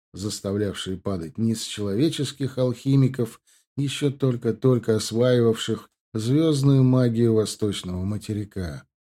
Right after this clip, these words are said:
Как орды орков верхом на громадных волках и степных конях буквально втаптывали в грязь тяжёлую, неповоротливую, утопающую в распутице конницу Галеса, Атруа и Арадиры.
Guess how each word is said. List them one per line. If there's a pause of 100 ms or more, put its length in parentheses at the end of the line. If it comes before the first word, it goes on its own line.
(200)
Как
орды
орков
верхом
на
громадных
волках
и
степных
конях
буквально
втаптывали
в
грязь (420)
тяжёлую,
неповоротливую,
утопающую
в
распутице
конницу
Галеса, (460)
Атруа
и
Арадиры.